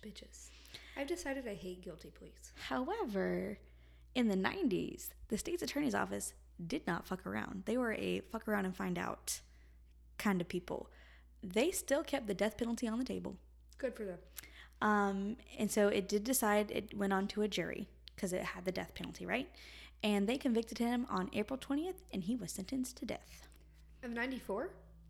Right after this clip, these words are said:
Speaker 2: Mm-hmm.
Speaker 1: I just, I guess I'm so amazed of how fast the court system used to be back in the day.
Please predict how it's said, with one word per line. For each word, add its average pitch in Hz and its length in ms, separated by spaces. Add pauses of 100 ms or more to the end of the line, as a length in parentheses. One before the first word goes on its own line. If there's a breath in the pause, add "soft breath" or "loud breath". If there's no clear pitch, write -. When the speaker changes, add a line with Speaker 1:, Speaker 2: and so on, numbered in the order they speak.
(160)
Speaker 2:
Mm-hmm. 214 160 (560 loud breath)
Speaker 1:
I 339 120
just, 427 180
I 311 40
guess 330 200
I'm 349 120
so 262 220
amazed 220 360
of 208 60
how 208 180
fast 196 340
the 208 80
court - 260
system 240 360
used 240 160
to 240 60
be 247 120
back 240 240
in 247 60
the 254 60
day. 247 280